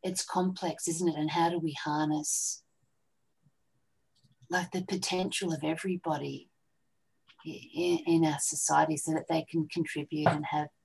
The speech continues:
fulfilling lives? And without, the other thing you've highlighted for me, without us killing our, <laughs> ourselves at the, you know, our very soul, um, because it can be really draining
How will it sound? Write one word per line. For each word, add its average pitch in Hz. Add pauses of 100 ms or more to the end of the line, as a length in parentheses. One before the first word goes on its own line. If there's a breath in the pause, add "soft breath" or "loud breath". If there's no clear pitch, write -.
(240)
fulfilling 156
lives? 143 (280 loud breath)
And 165
without, 165 (140)
the -
other 180
thing 175
you've 175
highlighted 160
for 160
me, 156 (260 loud breath)
without 165 (100)
us 156
killing 165 (400)
our, 175 (140)
<laughs> -
ourselves 165
at 165
the, 151 (380 loud breath)
you 170
know, 175
our 160
very 170
soul, 151 (480 soft breath)
um, 160
because 175
it -
can 180
be 165
really 147 (800)
draining 156